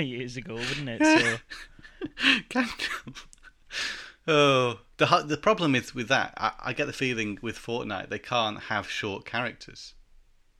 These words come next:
Speaker 2: 'cause every character's gotta be roughly the same height.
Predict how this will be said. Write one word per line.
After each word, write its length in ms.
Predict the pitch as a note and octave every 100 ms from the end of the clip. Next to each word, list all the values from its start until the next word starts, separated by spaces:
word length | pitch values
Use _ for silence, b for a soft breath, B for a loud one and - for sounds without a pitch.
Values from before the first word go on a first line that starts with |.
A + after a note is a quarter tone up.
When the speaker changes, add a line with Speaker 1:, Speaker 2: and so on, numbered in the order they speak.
| -
Speaker 2:
'cause 140 | -
every 260 | - B2 B2
character's 360 | - A2+ F#2+ G2
gotta 180 | A2 F#2+
be 420 | G#2 F#2+ G2 D3 -
roughly 280 | G#2 - G2+
the 100 | F2
same 260 | - F#2
height. 420 | F2 A2+ E2+ -